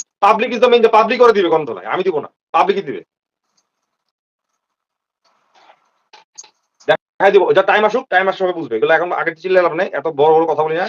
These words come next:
টাইম আসলে বুঝবে। আর বর্ষাটা, বর্ষাও জানে, বর্ষাকে দরকার হলে আমি আজকে লাইভে নিয়ে আসি, বর্ষা সবার সামনে স্বীকার করবে যে, "ভাইয়া, ও যেদিন আমি কল করবো সেদিন ও থানায় আসতে বাধ্য হয়ে যাবে, পুলিশও যাওয়া লাগবে না,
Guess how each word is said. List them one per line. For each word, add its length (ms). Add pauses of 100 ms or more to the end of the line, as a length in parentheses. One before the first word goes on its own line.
টাইম 140
আসলে 160
বুঝবে। 220 (300)
আর 60
বর্ষাটা, 340
বর্ষাও 260
জানে, 280 (320)
বর্ষাকে 300
দরকার 160
হলে 100
আমি 120
আজকে 140
লাইভে 200
নিয়ে 120
আসি, 140
বর্ষা 260
সবার 180
সামনে 200
স্বীকার 200
করবে 160
যে, 100
"ভাইয়া, 200 (160)
ও 320 (400)
যেদিন 360
আমি 120
কল 180
করবো 180
সেদিন 240
ও 60
থানায় 220
আসতে 120
বাধ্য 160
হয়ে 80
যাবে, 180 (380)
পুলিশও 240
যাওয়া 120
লাগবে 200
না, 120